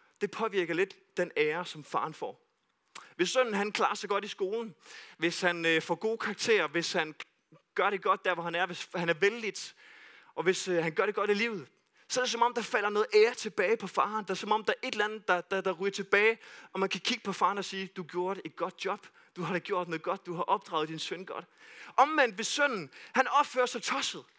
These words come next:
hvis han tærer sig, hvis han ødelægger sit liv og spilder sine talenter, så vil der også være mange, der kigger på faren og siger, "Der var et eller andet, du missede. Der var et eller andet, du ikke gjorde rigtigt.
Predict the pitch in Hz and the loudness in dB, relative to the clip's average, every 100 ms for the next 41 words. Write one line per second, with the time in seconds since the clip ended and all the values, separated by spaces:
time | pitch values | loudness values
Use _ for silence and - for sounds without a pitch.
0 | - - - 226 269 202 277 226 156 - | -20 -6 -2 0 0 -2 -2 0 -2 -6
1 | 151 196 247 269 254 196 - - - - | -2 0 2 0 -2 -12 -18 -20 -6 0
2 | 262 294 254 220 220 220 285 226 175 - | 2 2 2 0 0 0 0 0 -2 -2
3 | 277 285 233 240 - 254 285 269 147 - | 0 0 -2 -4 -2 0 0 -2 -6 -8
4 | - - 254 247 240 240 240 262 - 262 | -8 -2 0 2 2 2 2 2 0 -4
5 | 220 202 208 214 214 - 196 185 - _ | -4 0 2 2 0 0 0 0 -2 _
6 | _ _ - - _ _ 190 214 220 208 | _ _ -14 -14 _ _ 0 2 0 -4
7 | 208 254 - 123 _ _ _ _ _ _ | -6 -8 -8 -12 _ _ _ _ _ _
8 | _ 208 226 233 220 262 226 240 247 - | _ 2 4 2 0 -2 -4 -4 -8 -14
9 | - - | -18 -20